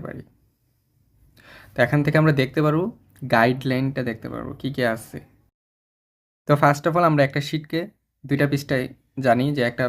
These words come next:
পৃষ্ঠ-, শিটের দুইটা সাইড থাকে, both side যেটাকে বলে। তো এল ফোরে হইতেছে, এল ফোরতে আমরা বোঝাচ্ছি হইছে প্রতি পৃষ্ঠায় চারটি স্লাইড প্রিন্ট করা হবে। তো একটা শিটের দুইটা পৃষ্ঠা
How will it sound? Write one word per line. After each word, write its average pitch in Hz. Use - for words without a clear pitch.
পৃষ্ঠ-, 135
শিটের 139
দুইটা 120
সাইড 123
থাকে, 135
both 127
side 131
যেটাকে 117
বলে। -
তো 151
এল 151
ফোরে 175
হইতেছে, 170
এল 156
ফোরতে 165
আমরা 170
বোঝাচ্ছি 143
হইছে 160
প্রতি 151
পৃষ্ঠায় 180
চারটি 175
স্লাইড 156
প্রিন্ট 113
করা 110
হবে। -
তো -
একটা 147
শিটের 160
দুইটা 156
পৃষ্ঠা 151